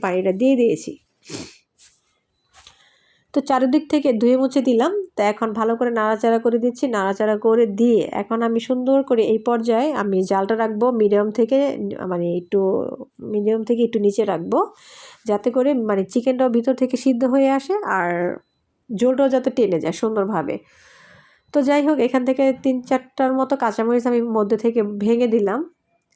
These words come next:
আর এই যে এই পর্যায়ে এখন আমি কিছু উপকরণ দিয়ে দিব। আমার, আম, চিকেনটা কিন্তু almost হয়ে গেছে। তো এই পর্যায়ে আমি এক টেবিল চামচের মতো দিয়ে দিলাম ঘি, উপর থেকে ঘি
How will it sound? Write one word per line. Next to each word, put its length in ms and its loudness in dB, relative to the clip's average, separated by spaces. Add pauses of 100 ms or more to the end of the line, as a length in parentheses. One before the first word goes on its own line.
(260)
আর 80 0 (120)
এই 160 2
যে 60 4 (100)
এই 160 2
পর্যায়ে 320 2
এখন 180 0
আমি 160 0
কিছু 140 -2 (100)
উপকরণ 420 0
দিয়ে 200 6
দিব। 140 2 (320)
আমার, 280 0 (460)
আম, 160 -2 (540)
চিকেনটা 340 0
কিন্তু 200 0
almost 360 -2
হয়ে 200 6
গেছে। 220 0 (100)
তো 120 -2
এই 100 4
পর্যায়ে 260 2
আমি 140 -2
এক 120 -4
টেবিল 220 4
চামচের 320 -2
মতো 200 0
দিয়ে 160 6
দিলাম 180 0 (140)
ঘি, 160 4 (880)
উপর 120 2 (100)
থেকে 140 2 (120)
ঘি 80 2